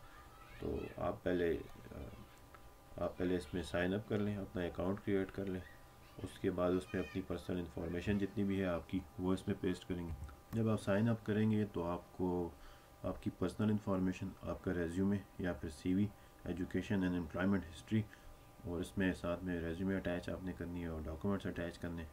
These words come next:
फिर इसके बाद आपने ई सिग्नेचर एक upload करना होगा और फिर उसके बाद आपने submission करनी है इसकी। तो ये cash officers की jobs हैं और इसके लिए ज़रूर apply करें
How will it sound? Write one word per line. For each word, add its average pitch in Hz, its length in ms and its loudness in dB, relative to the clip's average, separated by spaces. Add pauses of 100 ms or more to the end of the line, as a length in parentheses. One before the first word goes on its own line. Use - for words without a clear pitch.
(100)
फिर - 80 -4
इसके 90 220 -2
बाद 87 180 0
आपने - 340 -2
ई 98 100 4
सिग्नेचर 85 500 -2
एक 87 120 0
upload 80 320 -4
करना 80 220 -6
होगा 80 220 -6 (680)
और 90 160 2
फिर - 320 -2
उसके 87 240 -2
बाद 90 180 2
आपने 87 220 0
submission 82 460 -4
करनी - 280 -6
है - 80 -6
इसकी। - 240 -10 (1120)
तो 85 320 -2
ये 90 200 4
cash 95 300 2
officers 95 380 0
की 104 160 -2
jobs 90 380 -2
हैं 95 160 -2 (640)
और - 260 -6
इसके 90 240 -2
लिए 92 100 6
ज़रूर 82 300 4
apply 95 300 4
करें 90 300 0